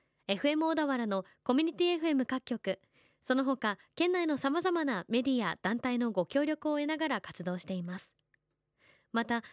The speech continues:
日本財団の海と日本プロジェクトの推進パートナーでもあります。エフエム横浜、守ろう、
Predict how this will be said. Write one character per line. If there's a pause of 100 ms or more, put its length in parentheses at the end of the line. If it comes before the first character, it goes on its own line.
(100)
日
本
財
団
の (140)
海
と
日
本
プ
ロ
ジ
ェ
ク
ト
の
推
進
パ
ー
ト
ナ
ー
で
も
あ
り
ま
す。 (2750)
エ
フ
エ
ム
横
浜、 (300)
守
ろ
う、